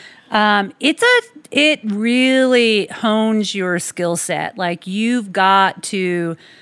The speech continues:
pay attention. You've gotta rely on your skills in a different way when you don't have the visibility that you usually have during the day.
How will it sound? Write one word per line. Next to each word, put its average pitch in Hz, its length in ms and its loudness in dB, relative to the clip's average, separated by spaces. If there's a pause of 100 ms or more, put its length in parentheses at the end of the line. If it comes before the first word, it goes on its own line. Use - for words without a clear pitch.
(120)
pay 226 200 2
attention. 202 720 0
You've 185 180 -4
gotta 180 340 2
rely 175 480 2
on 196 160 0
your 190 120 -2
skills 175 840 -2 (380)
in 202 140 -2
a 190 80 -2
different 208 420 -2
way 185 380 2
when 190 200 -2
you 196 140 0
don't 185 420 -4
have 175 360 0
the 170 80 -6
visibility 160 920 -4 (260)
that 180 120 -4
you 180 140 -6
usually 170 360 -6
have 151 340 -2
during 147 260 -6
the 143 100 -4
day. 139 460 -12